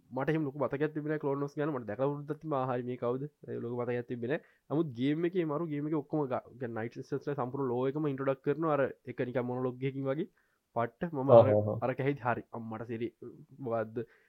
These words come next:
Speaker 1: දැන් මගේ තියෙන ලොකුම කතන්දරේ කොයි වෙලාවෙ වුණත් කැල්කැස්ටිස් දකින්න හම්බ වෙන්නේ ලයිව් ඇක්ෂන් යුනිවර්ස් එකේ කියන එක. මම ඒක කියපුවා
Speaker 2: ආ,
Speaker 1: ටක් ගාලා
Speaker 2: ආ, ආ.
Speaker 1: කැල්ල කොයි වෙලාවෙ
Speaker 2: ඔව්,
Speaker 1: දකින්න හම්බ
Speaker 2: ස්ටාර් වෝස් මේ ෆෝලන් ඕඩර් එක, එතකොට ජෙඩයි සර්වයිවර් ඔක්කොම කැනොන් නේ.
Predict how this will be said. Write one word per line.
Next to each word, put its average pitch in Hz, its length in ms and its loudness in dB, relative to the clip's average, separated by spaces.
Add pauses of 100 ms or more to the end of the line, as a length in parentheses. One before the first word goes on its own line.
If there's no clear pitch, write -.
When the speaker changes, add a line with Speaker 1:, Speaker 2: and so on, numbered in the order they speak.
(140)
Speaker 1:
දැන් 131 180 0
මගේ 127 220 2
තියෙන 175 160 4
ලොකුම 151 240 -2
කතන්දරේ 165 480 -2 (840)
කොයි 147 180 6
වෙලාවෙ 190 280 6
වුණත් 294 160 0
කැල්කැස්ටිස් 160 440 0
දකින්න 170 320 0
හම්බ 175 180 0
වෙන්නේ 185 200 4
ලයිව් 151 160 6
ඇක්ෂන් 156 260 4
යුනිවර්ස් 143 300 4
එකේ 123 160 2
කියන 101 180 -6
එක. 98 140 -10 (380)
මම 127 120 0
ඒක 135 200 2
කියපුවා 147 320 4
Speaker 2:
ආ, 113 100 10
Speaker 1:
ටක් 131 80 4
ගාලා 143 180 6
Speaker 2:
ආ, - 0 -
ආ. 110 80 6
Speaker 1:
කැල්ල 143 240 4
කොයි 139 160 4
වෙලාවෙ 139 160 6
Speaker 2:
ඔව්, 131 60 0
Speaker 1:
දකින්න 123 260 10
හම්බ 120 80 -2
Speaker 2:
ස්ටාර් 117 240 12
වෝස් 143 280 12
මේ 110 260 8 (1500)
ෆෝලන් 113 320 12
ඕඩර් 120 180 12
එක, 113 100 8
එතකොට 113 360 8
ජෙඩයි 110 320 10
සර්වයිවර් 127 260 12
ඔක්කොම 117 260 10
කැනොන් 113 320 8
නේ. 208 120 2